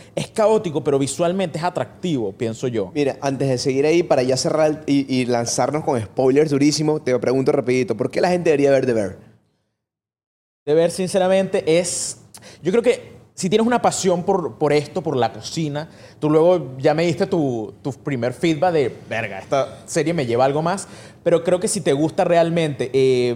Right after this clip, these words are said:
Speaker 1: ver comida que se ve rica, se ve atractiva, que hayan historias y sea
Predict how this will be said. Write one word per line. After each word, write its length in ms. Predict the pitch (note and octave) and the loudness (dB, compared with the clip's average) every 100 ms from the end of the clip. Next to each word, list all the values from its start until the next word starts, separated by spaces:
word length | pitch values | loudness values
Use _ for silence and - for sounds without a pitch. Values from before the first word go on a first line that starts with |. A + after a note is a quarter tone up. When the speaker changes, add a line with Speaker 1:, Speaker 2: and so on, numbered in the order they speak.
| A#2 | -2
Speaker 1:
ver 160 | A#2 D3 | -2 -2
comida 220 | F3 D#3+ | -2 -2
que 60 | A#2+ | -2
se 100 | D3+ | 0
ve 100 | C#3 | 0
rica, 420 | D#3 F3 F3 C#3+ | 2 2 0 -2
se 120 | - | -2
ve 80 | B2 | 0
atractiva, 600 | B2 D#3+ D3+ F3+ D3 G#2+ - - - - - _ | 0 -2 -4 -2 0 0 -4 -16 -20 -20 -20 _
que 100 | D3+ | 0
hayan 160 | F3 | 2
historias 640 | F3+ - F3+ D#3 A#2+ A#2 - | 0 -2 2 2 2 -2 -6
y 160 | D3 C3 | -6 -2
sea 440 | E3 D#3 D#3 | 0 2 0